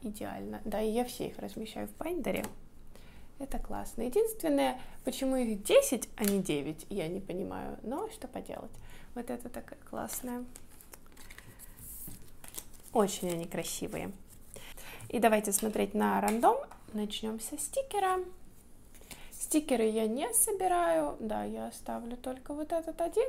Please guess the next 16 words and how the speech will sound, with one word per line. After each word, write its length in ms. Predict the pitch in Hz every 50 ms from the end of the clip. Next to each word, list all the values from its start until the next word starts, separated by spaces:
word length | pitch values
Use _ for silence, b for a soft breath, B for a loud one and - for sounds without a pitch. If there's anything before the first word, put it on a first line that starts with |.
| 508 571 554
размещу 480 | 359 349 339 330 - 349 349 - - 349
его 200 | 330 320 320 320
в 60 | 320
байндере, 500 | - 339 320 320 320 311 302 302 285 277 B B B B B
так 140 | - 269 269
как 200 | - 247 247 240
он 140 | 240 233 220
влезает 640 | 220 226 226 233 226 226 233 220 220 226 220 - -
по 140 | - 240
размеру 440 | 247 240 240 - 247 240 240 233 233
спокойно 680 | 233 - - - 240 247 - 233 226 226 233 233 226 220 - -
в 280 | 240 233 233 240 247 277 302 294
ячейку 520 | 302 269 277 - - 415 466 466 - 403
стандартную. 800 | 381 - - 330 320 311 311 302 294 285 294 - 277 269 269 269 269 B B B B B B B B B B B -
И 320 | - 269 269 277 277 - - 214
да, 180 | 202 185 -